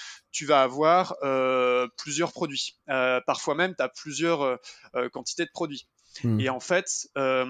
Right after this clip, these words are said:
Speaker 1: euh, notre client en question, il aimerait que, bah, cette quantité de produits, quand il y a une commande qui soit passée,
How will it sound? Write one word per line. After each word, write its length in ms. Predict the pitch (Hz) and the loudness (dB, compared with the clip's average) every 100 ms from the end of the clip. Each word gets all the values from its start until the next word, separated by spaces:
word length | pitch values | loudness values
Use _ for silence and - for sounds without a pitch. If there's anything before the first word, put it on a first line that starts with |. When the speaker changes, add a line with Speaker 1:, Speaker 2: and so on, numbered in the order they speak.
| 131 131 | -4 -4
Speaker 1:
euh, 960 | 127 127 123 123 123 127 127 131 131 | -2 -2 -2 -4 -4 -6 -6 -8 -8
notre 200 | 131 127 | -6 -6
client 280 | - 151 160 | -6 -6 -6
en 60 | 143 | -6
question, 360 | 127 - 190 | -6 -6 -4
il 60 | 165 | -2
aimerait 320 | 123 127 185 | 0 2 0
que, 80 | 185 | 0
bah, 140 | 160 120 | -2 -2
cette 180 | 139 - | -6 -14
quantité 320 | 147 - 139 | -12 -8 -10
de 60 | |
produits, 340 | - 143 131 190 | -8 -10 -8 -6
quand 100 | 143 | -4
il 40 | |
y 20 | |
a 40 | 131 | -6
une 80 | 147 | -6
commande 240 | 160 165 | -6 -6
qui 80 | - | -6
soit 100 | 139 | -8
passée, 380 | 120 - 190 | -8 -6 -8